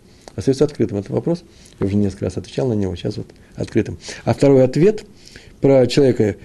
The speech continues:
э, если опираться на языке, это что? Если симан того, что он там наговорил, типун тебе на язык, да, это откуда возникает? Это отсюда возникает. У него болит язык, видать, он не зря он болит. Такой-то в тюрьму сел, наверное, по делу сел. Мне его просто так наказывать не будет, мера за меру.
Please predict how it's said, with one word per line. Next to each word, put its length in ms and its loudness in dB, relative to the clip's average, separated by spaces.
э, 380 4
если 160 2
опираться 420 0
на 60 0
языке, 320 0
это 180 -2
что? 160 -2
Если 140 -4
симан 200 0
того, 160 2
что 140 -2
он 80 -2
там 160 0
наговорил, 420 2
типун 300 0
тебе 180 2
на 120 2
язык, 260 2
да, 120 2
это 180 2
откуда 300 0
возникает? 460 -4
Это 160 -2
отсюда 220 -2
возникает. 420 -4
У 60 0
него 180 6
болит 240 2
язык, 380 2
видать, 420 2
он 220 0
не 80 2
зря 300 4
он 120 2
болит. 400 0
Такой-то 300 0
в 40 -16
тюрьму 300 4
сел, 240 0
наверное, 420 2
по 160 -2
делу 460 2
сел. 320 -4
Мне 120 0
его 160 2
просто 260 -2
так 80 -6
наказывать 420 0
не 60 -2
будет, 240 -2
мера 200 0
за 120 -2
меру. 280 -2